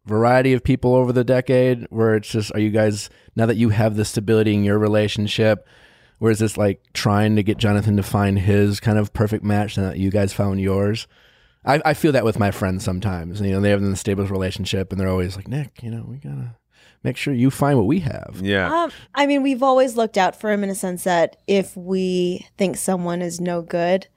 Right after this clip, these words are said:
Speaker 3: I think we've made a pact to say something.
Speaker 1: Oh, you,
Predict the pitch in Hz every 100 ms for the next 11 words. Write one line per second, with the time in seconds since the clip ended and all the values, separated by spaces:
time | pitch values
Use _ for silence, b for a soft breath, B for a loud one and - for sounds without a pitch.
0 | _ _ _ _ _ 202 196 202 190 190
1 | 185 185 185 175 180 170 - 190 180 -
2 | 180 160 208 262 254 240 294 302 330 110
3 | 123 117 92